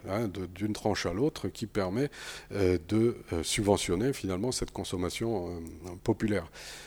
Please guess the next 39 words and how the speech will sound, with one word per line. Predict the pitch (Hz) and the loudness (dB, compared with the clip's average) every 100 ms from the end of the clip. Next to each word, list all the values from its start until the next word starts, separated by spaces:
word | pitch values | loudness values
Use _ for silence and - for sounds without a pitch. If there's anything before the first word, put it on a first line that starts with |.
| - - | -10 2
J'insiste, | 98 113 147 135 110 | 6 8 8 6 6
hein, | 107 | 4
quand | 101 107 | 6 8
on | |
parle | 117 127 104 | 12 12 12
du | 98 | 6
prix | 104 | 4
de | 95 | 8
l'eau, | 117 160 | 10 10
c'est | 151 - 90 | 8 0 2
bien | 113 120 | 4 6
distinguer | 110 - 98 123 131 | 4 4 6 6 10
la | 123 | 8
facturation | - 131 - 107 101 104 | 10 8 8 2 2 2
mensuelle | 95 87 - 123 139 135 98 | 0 -2 0 2 2 0 -2
de | 98 113 117 104 | 4 4 4 6
l'accès, | 95 113 - 139 131 - - - - - | 8 10 8 6 6 2 -12 -12 -14 -4
euh, | 104 90 87 87 87 85 80 82 80 - | 2 2 2 0 -2 -6 -8 -8 -8 0
au, | 107 101 92 90 78 - - | 2 2 0 -4 -8 -8 4
au | 120 | 8
réseau | 101 90 117 127 - - - - - - - | 8 8 4 2 -6 -20 -20 -20 -16 -14 0
avec | 90 101 107 - | 4 4 2 2
le | 95 | 0
coût | - 131 | 2 0
du, | 92 98 95 90 | 2 0 -2 -2
euh, | 95 90 | -2 -2
du | 98 | 2
raccordement. | 110 104 101 95 85 76 135 | 2 2 0 -2 -4 -8 2
Le | 143 156 151 135 127 120 | 12 12 12 12 12 10
coût | - | 8
spécifique | - 147 - 139 151 147 95 | 8 8 8 6 8 6 8
d'un | 110 107 | 6 6
programme | - 113 117 120 | 6 6 8 6
destiné | 101 - 98 | 4 2 4
aux | 101 | 6
pauvres, | - 170 | 8 8
bah | 107 | 8
oui, | 127 143 101 | 6 6 6
euh, | 98 90 87 85 85 | 6 6 4 2 -2